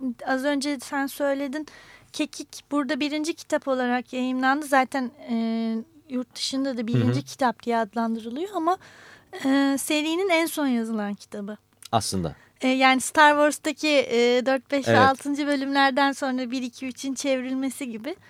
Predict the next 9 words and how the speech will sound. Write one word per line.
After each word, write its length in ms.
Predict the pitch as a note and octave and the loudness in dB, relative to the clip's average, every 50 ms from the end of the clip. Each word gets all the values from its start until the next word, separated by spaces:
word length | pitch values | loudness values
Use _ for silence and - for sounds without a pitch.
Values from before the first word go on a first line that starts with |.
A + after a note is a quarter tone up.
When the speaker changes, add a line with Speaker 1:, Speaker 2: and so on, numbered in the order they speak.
| - - - - - _ _ D4 F4+ F#4 F4+ F4+ F4+ | -20 -20 -20 -20 -20 _ _ -8 -8 -8 -8 0 2
Speaker 1:
e, 260 | C4 B3+ C4 C4 C4 | 4 4 4 4 0
Badem 540 | B3+ A#3 B3+ B3+ B3+ C4 B3 C#4+ D4 D4 D4 D4 | 2 2 4 6 6 4 4 2 0 0 0 0
ve 80 | C#4+ | 2
arka-, 400 | C4 C4 C4 B3+ - C#4+ A#3+ A#3 | 2 2 0 0 -2 -4 -2 0
Badem'in 540 | C4 C4 B3+ B3+ - C4+ C4+ C#4 D4 D4 C4 | 0 2 2 0 -2 -4 -2 -2 -2 -2 -2
a-, 80 | B3+ B3+ | -2 -2
a-, 420 | A#3+ - B3+ B3+ B3 B3 A#3+ B3 | -2 -2 -2 0 0 0 0 0
arkasından 580 | B3+ B3+ B3+ - C4+ - - B3 C4 C4 C4 B3+ | -2 -2 -4 -6 -12 -12 -8 -4 -4 -2 -2 -2
gelen, 320 | B3+ A#3+ A3+ A3 G3+ G3+ | -2 -2 -2 -4 -6 -8